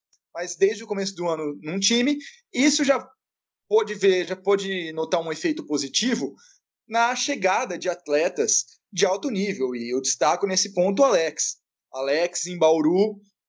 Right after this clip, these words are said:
tinha uma oferta de renovação muito boa, por sinal, que ele não quis nem ouvir, porque ele queria jogar com o Leandrinho, e ele foi jogar com o Leandrinho. Como o Leandrinho não ia vir pra Bauru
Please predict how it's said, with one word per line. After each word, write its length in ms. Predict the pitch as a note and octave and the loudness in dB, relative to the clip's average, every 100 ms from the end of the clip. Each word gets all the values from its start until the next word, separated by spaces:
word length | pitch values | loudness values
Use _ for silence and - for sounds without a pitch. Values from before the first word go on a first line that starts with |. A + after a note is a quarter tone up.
| _ _ | _ _
tinha 260 | - A#3+ D4+ | -6 -4 -2
uma 120 | B3 | -2
oferta 340 | G3 F#3+ F3+ D3+ | 0 2 2 -2
de 60 | |
renovação 580 | D#3 D#3+ D3 C#3+ - F#3+ | -4 0 0 0 0 -2
muito 400 | E3+ A3 - D#4 | -2 -4 0 0
boa, 440 | C3+ C#3 D3+ A3 - | 4 6 6 6 2
por 140 | E3 | -4
sinal, 500 | - D3+ C3 D#3+ G#3+ - - _ | -2 0 2 0 -2 -12 -20 _
que 60 | A#3 | 2
ele 100 | A#3 | 2
não 180 | A#3 A#3+ | 2 0
quis 240 | A3+ G#3+ | -2 -2
nem 200 | G3+ A#3 | -2 -2
ouvir, 480 | C#4+ D#3+ G3 F#3 - _ | -2 -4 -4 -4 -6 _
porque 240 | D3+ D3+ E3 | 2 4 4
ele 180 | F3 | 2
queria 340 | G3 G#3 F#3 G#3+ | -2 0 2 2
jogar 320 | C4 F#3+ G#3 | 0 -4 -4
com 100 | B3+ | -2
o 20 | |
Leandrinho, 560 | C4+ C4+ G3 F#3 A#3 C#4+ - _ _ - | 0 2 2 0 -4 -6 -10 _ _ -4
e 60 | |
ele 100 | G#4 | -2
foi 180 | - F3 | 2 2
jogar 160 | F3 F#3+ | 2 0
com 80 | |
o 40 | C4+ | 2
Leandrinho. 440 | C4+ C#4+ C#4+ D3 | 4 4 4 2
Como 200 | - G#3 | 0 2
o 40 | G#3+ | 2
Leandrinho 440 | G3 F3+ F3 F3 | 2 -2 -6 -6
não 80 | D#3+ | -6
ia 100 | D#3+ | -4
vir 160 | D#3+ | -4
pra 140 | D#3+ D3+ | -2 2
Bauru 360 | D3+ D3 C#3+ | 4 4 2